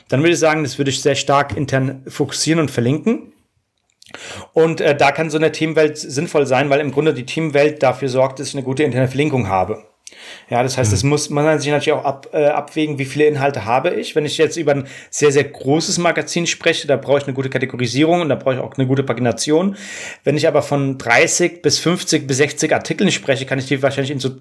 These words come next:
Speaker 1: drei, vier Themencluster eingliedern und dann halt von diesen Themencluster Übersichtsseiten in die Beiträge rein verlinken.
Speaker 2: Hm, absolut.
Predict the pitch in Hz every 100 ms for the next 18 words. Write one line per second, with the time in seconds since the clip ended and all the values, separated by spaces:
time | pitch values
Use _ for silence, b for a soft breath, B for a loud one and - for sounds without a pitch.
0 | _ - 131 143 143 131 151 156 156 -
1 | 147 - 139 127 B B B - 156 156
2 | 175 185 185 180 160 139 143 143 143 143
3 | 139 131 131 139 - 139 135 143 143 151
4 | 151 151 151 143 131 151 139 139 151 B
5 | B B - 160 151 143 139 160 135 117
6 | 110 107 101 104 98 98 - _ _ _
7 | b b b b b _ - 107 98 -
8 | _ - 110 101 107 98